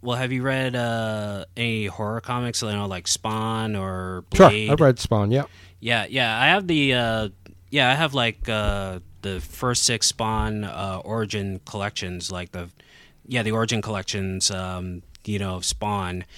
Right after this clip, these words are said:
Speaker 1: and, you know, that goes back to the early days and,
Speaker 2: Mm-hmm.
Speaker 1: and stuff like that. And, uh,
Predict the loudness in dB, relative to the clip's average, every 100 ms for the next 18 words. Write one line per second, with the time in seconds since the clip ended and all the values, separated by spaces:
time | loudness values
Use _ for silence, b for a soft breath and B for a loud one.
0 | B B B B -2 0 0 0 0 0
1 | 0 -2 -2 -2 -2 -4 -4 -2 -2 -4
2 | -4 -4 -2 -2 -2 -4 -2 -4 -4 -4
3 | -4 -2 -2 -4 -8 -6 -6 -6 -8 B
4 | B B B -4 0 0 0 -2 -4